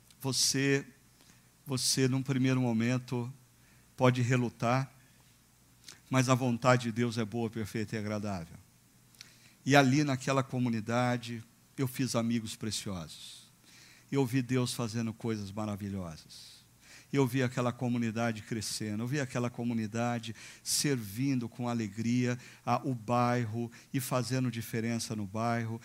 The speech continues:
Os meus filhos mais velhos, Luiz e Levi, cresceram no meio, ah, de irmãos queridos que eram avós, tios postiços. Mas, em noventa e cinco, Deus disse, "Saia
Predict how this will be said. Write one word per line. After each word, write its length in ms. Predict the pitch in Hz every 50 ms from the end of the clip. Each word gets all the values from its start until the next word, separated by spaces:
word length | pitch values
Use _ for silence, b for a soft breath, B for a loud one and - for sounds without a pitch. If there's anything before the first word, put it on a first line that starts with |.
| B B B B
Os 160 | - 143 131
meus 260 | 135 143 143 131 123 -
filhos 380 | - - 135 135 123 123 117
mais 260 | 117 123 123 117 101
velhos, 460 | 92 107 117 117 120 120 117 117 110 104
Luiz 320 | 120 113 117 120 113 107
e 60 | 113
Levi, 280 | 117 113 110 104 117 117
cresceram 680 | - - 131 127 120 - - - - 131 127 120 117
no 100 | 113 110
meio, 380 | 107 107 117 117 120 123 117 117 B B B B B B
ah, 160 | 123 117 120
de 200 | 147 113 117 127
irmãos 440 | 123 113 113 117 123 127 123 - -
queridos 600 | - - 117 107 113 120 123 117 117 110 - -
que 120 | - 127
eram 280 | 120 120 120 120 120 120
avós, 560 | 110 95 92 101 110 113 117 117 113 - -
tios 340 | - - - 123 120 107 -
postiços. 920 | - - 117 104 - - - - 117 117 113 113 - - 120 - - - B B B B B B B B
Mas, 920 | 123 123 131 131 135 143 143 143 143 143 135 - - - - - - - - _ - - - _ _ _ _ _ _ _ _ _ _ _
em 80 | - 131
noventa 400 | 131 123 117 123 135 131 127 127
e 60 | 117
cinco, 440 | - - - 113 95 85 - - - - _ - _ _ _ _ _ b b b b b b b b b b b b _ _ _ - _ _ _ -
Deus 240 | - 117 123 117 110
disse, 500 | 98 104 110 104 - - - 107 90 82 90 - - _ _ _ _ _ _ _ _ _ _ _ _ _ _ _ _ _ -
"Saia 640 | - - - - 123 113 117 117 117 113 113 110